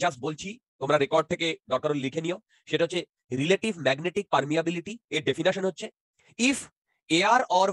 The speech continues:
vacuum is replaced by a material, the fractional change of magnetic field, এই যে বি, বি, বিটাই তো magnetic field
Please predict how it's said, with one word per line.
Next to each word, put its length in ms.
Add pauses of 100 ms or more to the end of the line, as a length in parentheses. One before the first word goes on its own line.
vacuum 380 (520)
is 80 (160)
replaced 580 (380)
by 100 (100)
a 100
material, 420 (720)
the 160
fractional 520 (160)
change 280 (200)
of 80 (220)
magnetic 540 (140)
field, 280 (300)
এই 80
যে 120
বি, 80 (120)
বি, 100 (160)
বিটাই 220
তো 60
magnetic 320
field 140